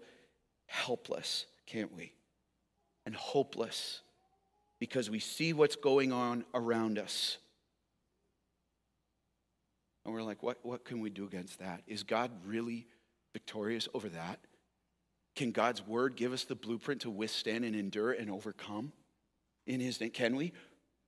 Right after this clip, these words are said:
Or with this,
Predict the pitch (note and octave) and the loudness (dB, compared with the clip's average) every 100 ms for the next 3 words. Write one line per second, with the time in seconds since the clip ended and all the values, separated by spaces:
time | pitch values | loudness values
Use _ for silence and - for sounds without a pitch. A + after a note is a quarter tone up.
0 | _ _ - - C3 D3 D3 C#3+ - - | _ _ -20 -2 4 6 6 0 -8 -20
1 | _ _ _ _ _ - D3+ - - G#2 | _ _ _ _ _ 4 6 6 0 0
2 | B2 - - | 0 -4 -6